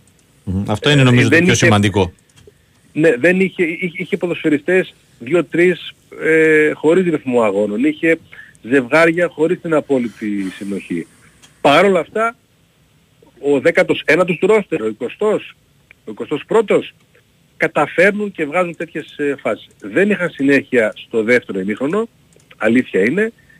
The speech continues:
Speaker 2: έπεσε αρκετά η απόδοση του παοκ, αλλά το πρώτο ήταν εντυπωσιακό. Εντυπωσιακό, ε, χωρίς μεγάλα προβλήματα ούτε στην άμυνα και με την ομάδα να βγάζει πολύ ποιοτικές φάσεις με συνδυαστικό ποδόσφαιρο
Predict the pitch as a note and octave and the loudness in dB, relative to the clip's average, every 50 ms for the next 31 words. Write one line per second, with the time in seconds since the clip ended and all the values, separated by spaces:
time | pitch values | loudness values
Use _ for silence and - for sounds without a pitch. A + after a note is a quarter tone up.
0 | _ _ - B2+ B2 - - - A2+ G#2 G#2 - A#2+ A2 - A2 G#2+ G2 - - | _ _ 0 0 0 0 -6 -10 -10 -8 -2 0 0 2 2 0 -2 -2 -4 -10
1 | - - - F#3 G#3+ A3+ G3+ - - - - - _ _ _ - C3 C#3+ D3 C#3+ | -16 -6 -2 -2 -2 -2 -4 -8 -16 -20 -20 -20 _ _ _ -2 0 2 2 2
2 | - D3 - - E3 D#3+ D#3 E3 D3+ C#3+ B2+ B2 B2 - - C3 A#2 A2+ - - | 0 -2 -2 0 -2 0 2 0 0 0 -2 -4 -8 -6 -2 -2 -2 -2 -2 -4
3 | G#2+ F2 - _ _ _ _ _ _ _ G#2+ G#2+ G#2 G#2+ - A2+ - - A#2 G#2 | -6 -8 -8 _ _ _ _ _ _ _ -10 -8 -8 -6 -6 -8 -4 0 0 0
4 | G#2 - D3 D3 D3+ D3 D3 C#3+ C#3+ C3+ - - - - - - - _ _ _ | 0 2 2 4 4 4 4 2 0 -4 -6 -12 -20 -20 -20 -20 -20 _ _ _
5 | _ _ _ - - - - - - - - - B2 A#2+ C3 C#3+ C3 C3+ C3 A#2+ | _ _ _ -16 -12 -10 -10 -8 -10 -10 -6 -2 0 2 2 2 2 2 2 2
6 | B2+ B2 A#2+ G2 G#2+ A2+ A#2+ B2+ A#2 A#2+ B2 B2 - - - F#2+ A#2 D3 D#3 D#3+ | 2 2 2 0 -2 -6 -6 -4 -4 -4 -6 -6 -12 -14 -8 -2 -2 0 0 0
7 | D#3+ D#3+ D#3+ D#3 D#3 D3+ D3+ _ _ _ _ _ _ _ _ _ _ _ - B2+ | 0 0 0 0 0 -2 -4 _ _ _ _ _ _ _ _ _ _ _ -4 -2
8 | B2 A#2+ A#2 A2+ A2+ B2 C3+ C3+ C3+ B2+ G#2+ G#2 B2 B2+ A#2 A#2 A#2+ A#2+ A#2 A#2 | -2 -2 -2 -2 0 2 2 4 2 0 0 2 0 0 0 0 -4 -6 -6 -6
9 | A2+ G#2+ - _ - A#2+ A2+ A#2 C3 C3+ - - B2+ G#2 - G2+ - - A2 G2+ | -10 -12 -14 _ -2 0 2 2 2 0 0 -2 -2 -2 -2 -8 -4 -2 -2 -2
10 | - - - G2 F#2 E2+ F#2 E2+ F2 F2+ F2+ F2 F2 E2+ E2 - - - A#2+ A#2 | -2 -2 -4 -4 -4 -6 -8 -10 -8 -6 -4 -4 -4 -6 -6 -8 -4 -2 0 2
11 | A#2 A2 G2+ - - G2 - C#3+ - - G#2 G#2 B2+ C3 - - C#3 C#3+ | 4 2 2 0 -4 -2 0 0 0 0 0 0 0 0 0 0 -2 -2